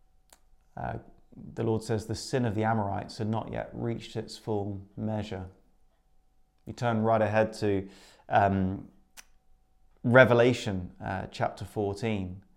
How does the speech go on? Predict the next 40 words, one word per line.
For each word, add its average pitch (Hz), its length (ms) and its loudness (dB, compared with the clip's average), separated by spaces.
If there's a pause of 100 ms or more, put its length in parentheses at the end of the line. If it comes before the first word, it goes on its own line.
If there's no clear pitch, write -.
(360)
We 104 120 0
read 107 300 2
that 101 100 -4
when, 110 480 0 (300)
um, 92 440 -4 (260)
the, 101 300 -4
the 107 80 -4
grapes 117 540 0
are, 101 160 -2
are 101 160 -2
ripe, 104 380 0 (720)
when 104 220 -2
that 110 200 -2
sin 110 240 -4
has 101 140 -4
reached 104 320 -6
its - 120 -14
full 110 240 -2
measure 101 320 -4
at 92 60 -8
the 104 100 -6
end 104 140 -4
of 101 80 -6
time, 95 440 -6 (360)
there's 110 120 -12
gonna 104 140 -4
be 98 60 -6
a 98 60 -6
great 110 280 -2
judgment, - 540 -10 (720)
and 95 520 -6 (100)
those 104 300 -2
grapes - 360 -6
are - 40 -10
gonna 98 120 -6
be 98 100 -4
trampled 104 480 -8
in 98 80 -6
the 95 60 -6
winepress 101 760 -4